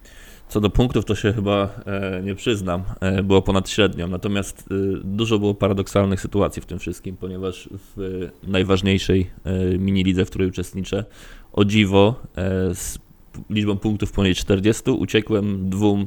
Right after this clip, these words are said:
najgroźniejszym konkurentom, e, o kilka punktów. Natomiast, no, rozczarowanie po tej kolejce jest głębokie, bo, e, nawet wrzuciłem posta na,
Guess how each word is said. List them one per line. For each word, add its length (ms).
najgroźniejszym 600
konkurentom, 640
e, 220
o 80
kilka 300
punktów. 480
Natomiast, 520
no, 280
rozczarowanie 840
po 100
tej 160
kolejce 360
jest 80
głębokie, 500
bo, 320
e, 200
nawet 420
wrzuciłem 420
posta 320
na, 260